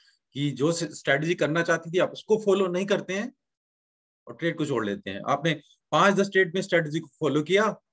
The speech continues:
बाद में loss आने शुरू हो गए, देखा तो आप स्ट्रेटजी कुछ और थी, फॉलो आप कुछ और कर रहे हैं, क्योंकि स्ट्रेटजी का ही नहीं पता है। और आपने अपने आप को repeat कर रहे हैं कि "मैं तो losing trader हूँ, losing trader हूँ।" वही सेल्फ बिलीफ आपका बनता चला जाएगा और उस चीज को आपको avoid करना होगा, नहीं तो problem वही है,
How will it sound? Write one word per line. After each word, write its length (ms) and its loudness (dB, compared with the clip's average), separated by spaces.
बाद 240 2
में 200 -2
loss 240 -2
आने 160 -4
शुरू 200 -4
हो 80 0
गए, 200 -2
देखा 240 -2
तो 140 0
आप 180 0
स्ट्रेटजी 440 -4
कुछ 200 -2
और 240 -2
थी, 80 -4
फॉलो 300 0
आप 160 0
कुछ 160 -8
और 180 -8
कर 80 -6
रहे 160 -12
हैं, 100 -20
क्योंकि 160 -12
स्ट्रेटजी 340 -4
का 80 0
ही 60 0
नहीं 120 -4
पता 260 -8
है। 60 -14
और 200 -2
आपने 200 -2
अपने 160 -4
आप 140 -6
को 80 -2
repeat 300 -6
कर 160 -4
रहे 160 -2
हैं 140 0
कि 240 -4
"मैं 260 -6
तो 100 -4
losing 300 -6
trader 260 -2
हूँ, 160 -6
losing 280 -6
trader 240 -4
हूँ।" 180 -8
वही 200 2
सेल्फ 260 0
बिलीफ 280 -6
आपका 220 -8
बनता 240 -18
चला 220 -16
जाएगा 320 -16
और 80 -6
उस 160 -10
चीज 140 -12
को 100 0
आपको 300 -2
avoid 220 -2
करना 220 -6
होगा, 200 -8
नहीं 200 -6
तो 100 -6
problem 340 0
वही 240 -4
है, 120 -4